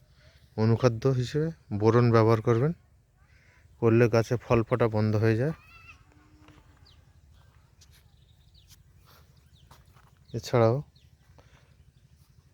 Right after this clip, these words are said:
টমেটো গাছে লেদা পোকা আক্রমণ ঘটে থাকে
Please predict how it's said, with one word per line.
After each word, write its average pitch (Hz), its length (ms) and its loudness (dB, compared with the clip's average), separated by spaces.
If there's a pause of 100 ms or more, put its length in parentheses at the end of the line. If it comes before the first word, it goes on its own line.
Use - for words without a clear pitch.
(1080)
টমেটো 120 420 2
গাছে 117 240 2 (3000)
লেদা 117 360 4
পোকা 127 320 0 (540)
আক্রমণ 123 480 0
ঘটে 117 140 0
থাকে 123 260 2